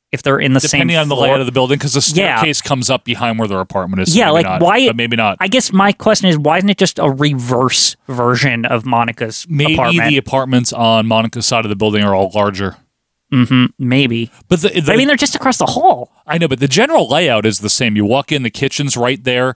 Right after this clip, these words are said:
Speaker 1: Mm-hmm.
Speaker 2: living room, and then the two bedrooms on
Speaker 1: That
Speaker 2: either
Speaker 1: part's
Speaker 2: side.
Speaker 1: the same,
Speaker 2: They're
Speaker 1: but
Speaker 2: all
Speaker 1: the
Speaker 2: the same.
Speaker 1: whole, the left corner part,
Speaker 2: Yeah,
Speaker 1: it's
Speaker 2: Monica's got a
Speaker 1: completely fucking different.
Speaker 2: Monica's got a much bigger kitchen.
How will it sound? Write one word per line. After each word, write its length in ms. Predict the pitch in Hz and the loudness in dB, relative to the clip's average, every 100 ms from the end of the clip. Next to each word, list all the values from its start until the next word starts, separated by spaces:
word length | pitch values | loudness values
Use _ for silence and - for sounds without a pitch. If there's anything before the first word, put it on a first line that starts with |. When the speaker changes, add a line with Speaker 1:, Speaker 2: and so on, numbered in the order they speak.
| - | -2
Speaker 1:
Mm-hmm. 240 | 135 139 143 | 0 2 2
Speaker 2:
living 240 | 143 143 | 0 0
room, 160 | 139 131 | 0 2
and 80 | |
then 100 | 123 | 2
the 60 | 120 | 0
two 220 | - 143 | 0 0
bedrooms 400 | 135 135 127 117 | 0 0 0 0
on 100 | 127 | 0
Speaker 1:
That 160 | 202 233 | 2 2
Speaker 2:
either 240 | 277 - | 0 0
Speaker 1:
part's 220 | 196 170 - | 0 2 0
Speaker 2:
side. 40 | |
Speaker 1:
the 60 | 175 | 0
same, 180 | - 165 | 2 2
Speaker 2:
They're 60 | 160 | 2
Speaker 1:
but 60 | |
Speaker 2:
all 60 | 151 | 2
Speaker 1:
the 80 | 190 | 0
Speaker 2:
the 40 | |
same. 180 | - 208 | 2 2
Speaker 1:
whole, 200 | 196 175 | 2 2
the 140 | - | 0
left 560 | 151 139 180 - - - - _ | -2 0 -2 -4 -10 -12 -14 _
corner 420 | - 165 151 165 175 | -4 0 2 4 2
part, 420 | - 180 175 156 | 0 2 2 2
Speaker 2:
Yeah, 60 | 135 | 0
Speaker 1:
it's 40 | |
Speaker 2:
Monica's 320 | 143 180 165 170 | 2 4 4 4
got 40 | |
a 80 | 190 | 2
Speaker 1:
completely 260 | 214 190 | 2 0
fucking 380 | 175 185 156 151 | 0 -2 0 -2
different. 280 | 131 117 123 | -2 -2 0
Speaker 2:
Monica's 320 | 156 185 175 127 | 0 2 0 0
got 120 | 127 | -2
a 40 | |
much 320 | 113 127 147 - | 0 -2 -2 -2
bigger 240 | 139 131 | -2 -2
kitchen. 460 | - 107 - 95 | -4 -6 -4 -4